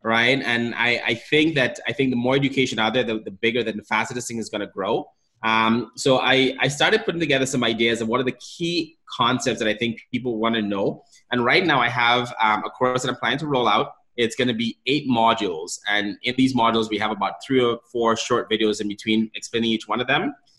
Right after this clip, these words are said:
And it's gonna cover everything, whether you're a beginner, um, that wants to start learning about what chatbots are, you're more advanced, um, or even if you're an agency, you're looking to try and, um, you know, get into this industry and see how you can get into it.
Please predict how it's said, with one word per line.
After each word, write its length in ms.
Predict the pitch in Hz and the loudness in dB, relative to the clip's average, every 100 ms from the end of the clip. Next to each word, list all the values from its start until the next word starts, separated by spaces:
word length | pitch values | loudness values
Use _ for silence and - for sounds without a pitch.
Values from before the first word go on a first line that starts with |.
| _ 113 | _ -2
And 100 | 123 | 0
it's 120 | 120 | 2
gonna 200 | 131 131 | 0 0
cover 360 | - 147 165 - | -2 2 0 0
everything, 840 | 131 147 151 147 123 117 117 131 _ 110 | 2 4 4 2 2 2 -2 -6 _ 0
whether 220 | 120 135 | 2 4
you're 280 | 123 120 110 | 4 4 2
a 80 | |
beginner, 720 | 101 110 107 131 147 165 254 - _ _ - | 0 -4 0 0 2 2 0 -8 _ _ -4
um, 260 | 107 113 117 | 0 2 2
that 80 | 113 | 0
wants 280 | 113 120 | 0 0
to 60 | 110 | -4
start 320 | - 107 85 | -4 -4 0
learning 240 | 113 135 143 | 2 2 4
about 360 | 143 143 - | 2 2 -2
what 200 | 123 - - | -4 -4 0
chatbots 400 | 127 123 120 123 | 0 0 -4 2
are, 160 | 117 117 | 2 4
you're 160 | 110 | 4
more 220 | 110 113 | 4 2
advanced, 560 | 95 - 107 147 214 - - - | -2 -2 0 0 -2 -8 -10 0
um, 260 | 117 123 | 2 2
or 80 | 120 | 2
even 220 | 147 175 | 0 2
if 180 | 180 180 | 0 2
you're 80 | 147 | 0
an 100 | 127 | 2
agency, 420 | 117 139 139 - 117 | 0 2 0 -2 -2
you're 160 | 107 | 0
looking 320 | 117 117 123 | -2 -2 -4
to 140 | 113 120 | -4 -8
try 320 | - 113 113 | -2 2 2
and, 400 | 110 107 104 104 _ - | 2 0 -4 -8 _ -4
um, 380 | 107 107 104 101 | 0 2 0 -2
you 100 | 117 | -2
know, 120 | 113 113 | -2 0
get 160 | 113 | 0
into 240 | 120 131 123 | 2 0 -4
this 180 | 113 110 | -4 -2
industry 400 | 117 113 113 101 | -2 -4 -2 -2
and 100 | 98 | -2
see 160 | 117 | -4
how 140 | 104 107 | 0 0
you 180 | 113 | 0
can 120 | - 104 | -2 -4
get 160 | 101 | -2
into 240 | 107 110 123 | -2 0 0
it. 220 | 147 | 0